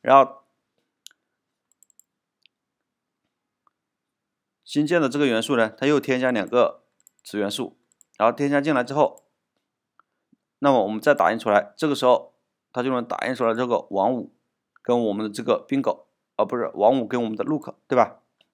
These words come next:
然后打印完之后，我们再把它保存成一个 new document 点X M L文件，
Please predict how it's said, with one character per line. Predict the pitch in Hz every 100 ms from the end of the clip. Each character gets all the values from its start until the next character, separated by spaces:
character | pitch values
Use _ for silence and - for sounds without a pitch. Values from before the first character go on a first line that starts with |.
| _ _ _ _
然 | -
后 | 147
打 | 113
印 | 139
完 | 117
之 | 127
后， | 151 -
我 | 107
们 | 113
再 | 151
把 | 127
它 | 123
保 | 120 101
存 | 78 117
成 | 110 110
一 |
个 | 110 120 - _ _ _ _
new | 135 151
document | 151 156 143 120 101
点 | 92
X | - - 127
M | 131
L | 117
文 | 104
件， | 104 113 -